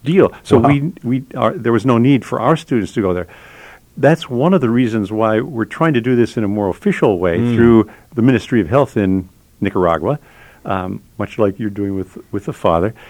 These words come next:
Speaker 1: to ensure that we have, um, uh, you know, we have their approval, first of all, and then secondly, that we're not duplicating efforts, uh, that someone else might be involved in.
Speaker 2: So you end up going where you're really needed.
Speaker 1: We
Speaker 2: And
Speaker 1: hope so,
Speaker 2: yeah,
Speaker 1: yes,
Speaker 2: right.
Speaker 1: exactly.
Speaker 2: Exactly.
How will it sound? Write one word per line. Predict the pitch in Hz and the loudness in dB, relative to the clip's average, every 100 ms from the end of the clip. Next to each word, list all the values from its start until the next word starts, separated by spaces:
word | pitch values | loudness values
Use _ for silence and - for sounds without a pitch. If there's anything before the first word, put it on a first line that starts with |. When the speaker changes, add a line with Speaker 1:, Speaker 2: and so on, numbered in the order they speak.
| - | -6
Speaker 1:
to | - 123 | 2 2
ensure | 110 - - 185 120 - - - - | 2 -4 0 2 2 0 -16 -20 0
that | 120 143 | 2 2
we | 120 117 | 2 2
have, | 123 117 104 | 2 2 0
um, | 107 101 98 95 - - - _ | 0 2 0 -6 -12 -20 -20 _
uh, | - 117 - - - - _ - | -12 -10 -12 -16 -18 -20 _ -16
you | 202 123 | -6 -2
know, | 113 - - | -4 -6 -14
we | - 113 | -2 2
have | 117 107 | 4 4
their | 113 92 | 4 4
approval, | - 185 185 95 | 0 2 2 0
first | 92 127 113 98 | 0 -2 0 -4
of | 80 | -6
all, | 78 113 - _ _ | -8 -10 -14 _ _
and | 123 | 0
then | 127 | 0
secondly, | - 165 135 117 107 | 2 0 2 0 0
that | 120 | 0
we're | 110 | -2
not | 110 113 101 | 0 -2 -2
duplicating | 139 143 - 110 98 98 | -6 -4 -4 -2 -2 -2
efforts, | 92 104 - - - | -4 -6 -6 -18 -8
uh, | 107 92 90 85 - | -4 -4 -6 -12 -16
that | - - | -18 -6
someone | 127 117 | -2 0
else | 117 110 | 0 -2
might | 92 85 | -8 -10
be | - 123 _ _ - | -12 -16 _ _ -10
involved | 90 85 80 | -4 -4 -6
in. | 98 - | -14 2
Speaker 2:
So | 123 | 4
you | |
end | 120 | 6
up | 82 | 4
going | 104 107 92 | 4 4 4
where | 98 | 4
you're | 90 82 | 4 2
really | 85 104 95 | 4 2 2
needed. | 101 104 76 - - | 2 2 -2 -8 -6
Speaker 1:
We | 117 | -2
Speaker 2:
And | 110 | 2
Speaker 1:
hope | 135 - | 2 2
so, | 92 | -2
Speaker 2:
yeah, | 92 | 2
Speaker 1:
yes, | 104 90 | 2 2
Speaker 2:
right. | 104 | 0
Speaker 1:
exactly. | 85 123 113 101 | 0 -2 -6 -10
Speaker 2:
Exactly. | 90 87 90 87 - | -10 -8 -8 -10 -12